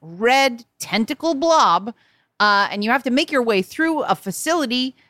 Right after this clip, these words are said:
uh, knocking down barricades, going through vents, and killing and eating every human being that you come across,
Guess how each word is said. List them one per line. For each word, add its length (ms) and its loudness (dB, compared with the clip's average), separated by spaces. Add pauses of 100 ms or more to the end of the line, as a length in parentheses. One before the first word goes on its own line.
(300)
uh, 1000 0
knocking 580 0
down 280 0
barricades, 960 -2
going 340 2
through 240 -4
vents, 540 -2 (220)
and 200 -6
killing 640 -2
and 180 -4 (140)
eating 600 -2
every 360 0
human 480 0
being 380 -2
that 180 0
you 140 -8
come 200 -6
across, 640 -2